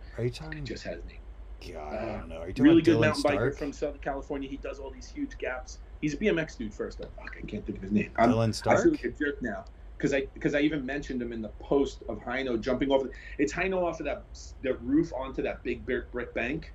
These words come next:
Speaker 1: Are you talking about Dylan Stark?
Speaker 2: Yeah, thank you. God, I'm so
Speaker 1: <laughs>
Speaker 2: dumb.
Speaker 1: I said it
Speaker 2: Dylan Stark.
Speaker 1: twice.
Speaker 2: Yeah, you've had him on. You've had him on.
Speaker 1: No, I, I haven't, but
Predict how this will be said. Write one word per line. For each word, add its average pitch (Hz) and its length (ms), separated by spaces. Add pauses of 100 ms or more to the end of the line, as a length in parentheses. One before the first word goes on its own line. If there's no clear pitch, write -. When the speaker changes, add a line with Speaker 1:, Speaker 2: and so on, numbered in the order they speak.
Speaker 1:
Are - 40
you 120 40
talking 180 200
about 156 180
Dylan 123 260
Stark? 123 300 (640)
Speaker 2:
Yeah, - 180
thank 156 300
you. 107 80
God, 117 300
I'm 139 60
so - 120
Speaker 1:
<laughs> - 120
Speaker 2:
dumb. 117 140
Speaker 1:
I 160 80
said 190 300
it 196 120
Speaker 2:
Dylan 165 60
Stark. 165 280
Speaker 1:
twice. 135 80
Speaker 2:
Yeah, 185 160
you've 240 120
had 202 200
him 202 100
on. 214 240
You've 165 120
had 185 200
him 160 80
on. - 220 (180)
Speaker 1:
No, 123 240
I, 117 300
I - 20
haven't, 98 480
but 98 260